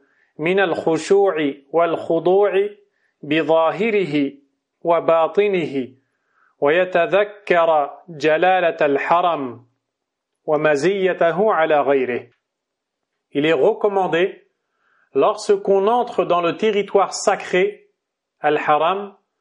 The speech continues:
de rassembler dans son cœur autant que possible de recueillement et d'humilité, d'humilité, pardon, tant extérieurement qu'intérieurement, et de se rappeler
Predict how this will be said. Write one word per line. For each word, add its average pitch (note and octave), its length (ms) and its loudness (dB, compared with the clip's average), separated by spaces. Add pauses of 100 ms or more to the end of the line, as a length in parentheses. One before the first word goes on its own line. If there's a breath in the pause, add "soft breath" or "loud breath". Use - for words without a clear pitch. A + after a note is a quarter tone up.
(500)
de C#3+ 140 -4
rassembler G3 840 0
dans F#3 180 0
son F#3 280 -4
cœur G#3 400 -2
autant G3 500 0
que B3+ 140 -4
possible G#3 600 -2
de D#3+ 100 -2
recueillement F#3+ 720 0
et F#3 100 -2
d'humilité, D3+ 760 -4
d'humilité, D#3 600 -4
pardon, A#2 440 -6 (840)
tant C#4 280 0
extérieurement A3+ 1000 0
qu'intérieurement, E3+ 920 -2 (480)
et D3 100 -2
de E3+ 160 0
se F#3 180 0
rappeler A3+ 880 0